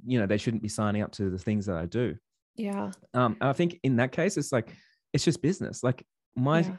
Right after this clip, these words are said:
Speaker 1: clients and my students and their success, you know, I think Donald Miller said,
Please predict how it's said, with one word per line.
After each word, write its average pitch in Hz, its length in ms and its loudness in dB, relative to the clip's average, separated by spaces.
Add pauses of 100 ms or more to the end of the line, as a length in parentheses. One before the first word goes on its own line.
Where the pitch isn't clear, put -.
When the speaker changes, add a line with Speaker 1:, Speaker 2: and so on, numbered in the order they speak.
(100)
Speaker 1:
clients 143 640 2
and 120 100 0
my 117 60 2
students 113 480 2
and 113 120 0
their 117 120 2
success, - 600 -4 (520)
you 170 100 4
know, 143 140 6
I 143 140 6
think 147 240 2
Donald 117 340 6
Miller 127 220 6
said, 110 280 0